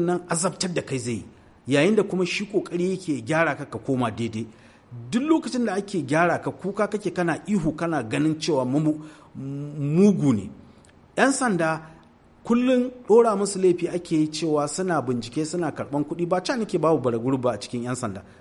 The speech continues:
Kamar yadda a cikinmu 'yan jarida akwai bara gurbi, a kowace sana'a akwai bara gurbi, amma wannan ba yana nufin ba-, kuma babu nagari. To, akan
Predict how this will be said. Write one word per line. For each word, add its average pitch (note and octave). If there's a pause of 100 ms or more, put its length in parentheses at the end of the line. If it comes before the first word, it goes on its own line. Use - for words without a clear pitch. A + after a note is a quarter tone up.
(100)
Kamar D3+
yadda G3+
a -
cikinmu F#3+
'yan E3
jarida D#3
akwai C#3+
bara A#2+
gurbi, G#2 (320)
a C#3
kowace B3
sana'a C#3+
akwai D3+
bara B2
gurbi, A2+ (220)
amma D3
wannan G3+
ba C#3+
yana E3
nufin D3+
ba-, C3 (180)
kuma D3
babu D3+
nagari. A2+ (520)
To, E3 (400)
akan A3+